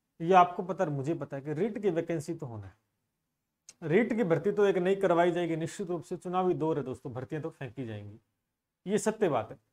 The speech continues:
लेकिन चौंतीस हज़ार होगी क्या बारह हज़ार होगी? क्योंकि बारह हज़ार भी अनाउंस हुई थी, अब चौंतीस हज़ार का जिक्र। अब देखो, चुनावी दौर के अंदर हैं, बड़े-बड़े वादे भी किए जाते हैं,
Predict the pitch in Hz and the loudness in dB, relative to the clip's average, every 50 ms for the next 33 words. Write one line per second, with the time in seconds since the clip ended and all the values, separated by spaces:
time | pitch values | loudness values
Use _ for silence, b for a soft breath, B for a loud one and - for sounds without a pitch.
0 | _ _ 151 160 214 233 226 277 226 226 - 202 208 214 214 320 240 220 226 190 | _ _ -2 2 4 4 4 2 -2 -2 2 4 4 4 4 2 2 4 6 8
1 | 202 202 214 196 190 190 190 214 240 - - _ _ _ _ _ _ _ _ _ | 10 10 10 8 6 2 0 -2 -4 -8 -14 _ _ _ _ _ _ _ _ _
2 | _ _ _ _ _ _ - 220 185 190 180 180 185 180 165 175 165 165 165 165 | _ _ _ _ _ _ -2 2 8 10 10 12 12 10 8 6 4 4 4 2
3 | 156 156 156 156 165 165 - - 151 156 147 156 160 170 190 180 165 170 170 180 | 2 0 -4 -6 -8 -12 -12 -10 -8 -4 0 2 4 4 4 4 2 2 0 0
4 | 156 165 180 170 170 - - 165 165 175 185 185 - - - 147 147 175 160 - | 0 -2 -2 -4 -4 -4 -6 -4 -2 -2 -2 -2 -4 -8 -8 -6 -4 -4 -4 -6
5 | 165 165 - _ _ _ _ _ _ _ _ _ - 175 143 - 175 175 165 170 | -10 -12 -12 _ _ _ _ _ _ _ _ _ -8 -6 -6 -2 -2 -2 0 0
6 | 208 143 147 139 147 147 143 - 156 127 120 147 147 127 104 - _ _ _ _ | -2 -2 0 0 -2 -2 -2 -4 -6 -4 -4 -6 -6 -8 -10 -12 _ _ _ _
7 | _ _ _ _ _ _ _ _ _ _ _ _ - 277 269 254 320 - 294 - | _ _ _ _ _ _ _ _ _ _ _ _ -4 -4 0 0 2 2 2 0
8 | - - - 185 175 175 180 196 240 294 233 196 214 220 240 240 247 262 247 233 | -2 -2 -6 -2 4 8 8 8 8 6 4 6 6 6 6 4 4 0 0 2
9 | 233 247 220 202 214 190 135 - - _ _ _ _ _ _ _ _ _ - 147 | 2 2 2 2 2 0 -2 -4 -8 _ _ _ _ _ _ _ _ _ -2 2
10 | 160 170 190 185 196 190 180 160 160 156 156 185 202 196 208 - - 175 185 180 | 4 6 6 6 6 6 8 8 8 8 8 8 6 4 4 0 2 2 4 4
11 | 160 160 147 147 - 170 151 156 165 | 6 4 4 2 0 -4 -4 -4 -8